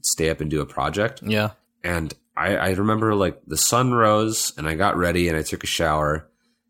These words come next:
Speaker 1: and then I had a, a s-, a cup of really strong coffee, like, something that it was really high in caffeine. And I was still tired. And I just, like,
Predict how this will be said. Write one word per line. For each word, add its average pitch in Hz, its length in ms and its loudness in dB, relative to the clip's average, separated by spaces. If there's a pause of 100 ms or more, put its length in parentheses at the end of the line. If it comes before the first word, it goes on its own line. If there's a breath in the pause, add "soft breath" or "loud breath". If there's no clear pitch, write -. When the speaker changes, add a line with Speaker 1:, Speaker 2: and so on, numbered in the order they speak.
Speaker 1:
and 87 140 -2
then 87 100 2
I 78 60 0
had 90 220 0
a, 80 60 2 (120)
a - 60 -4
s-, - 320 0
a 78 80 -4
cup - 260 -2
of 76 220 -4
really 78 260 0
strong 65 480 -4
coffee, - 560 -10
like, 76 320 -2 (320)
something 104 320 -2
that 92 100 2
it 90 40 0
was 78 240 -2
really 87 260 0
high 80 200 0
in 80 160 -2
caffeine. 82 640 -2 (340)
And 87 120 0
I 101 60 2
was 131 240 2
still 156 220 0
tired. 87 540 0 (440)
And 85 140 -2
I 82 80 0
just, 90 200 0
like, 85 180 -2